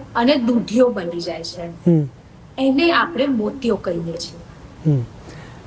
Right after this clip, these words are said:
Speaker 2: મેમ, જે રીતે આપે મોતિયા, મોતિયો શું છે એ અંગે આપે વાત કરી, તો આપ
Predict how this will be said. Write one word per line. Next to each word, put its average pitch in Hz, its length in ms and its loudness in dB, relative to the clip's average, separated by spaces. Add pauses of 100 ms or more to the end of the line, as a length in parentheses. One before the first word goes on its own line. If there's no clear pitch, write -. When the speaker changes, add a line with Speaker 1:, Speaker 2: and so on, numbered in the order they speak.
Speaker 2:
મેમ, 254 360 6 (240)
જે 190 280 4
રીતે 233 280 6
આપે 214 300 2
મોતિયા, 202 680 2
મોતિયો 175 340 6
શું 208 200 0
છે 196 100 -2
એ 196 80 2
અંગે 180 260 4
આપે 175 220 4
વાત 156 300 4
કરી, 185 240 0 (760)
તો 254 80 8
આપ 233 200 2